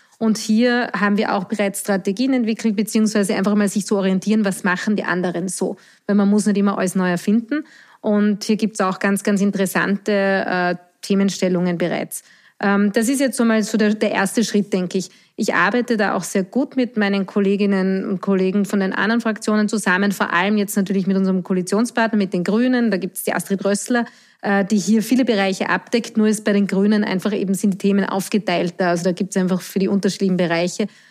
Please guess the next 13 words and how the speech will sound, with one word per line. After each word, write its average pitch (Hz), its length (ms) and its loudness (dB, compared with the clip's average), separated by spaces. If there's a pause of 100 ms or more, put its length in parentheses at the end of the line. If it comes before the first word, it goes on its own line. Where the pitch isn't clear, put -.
(140)
ähm, 185 400 2
unterschiedliche 220 640 2
Sprecher. 202 560 -2
Die 214 140 0
Astrid 190 380 0
hat 185 200 0
aber 180 140 2
schon 190 160 -2
einen 190 200 2
starken 202 380 0
Fokus 220 380 -2
zum 214 100 0
Beispiel. 202 380 0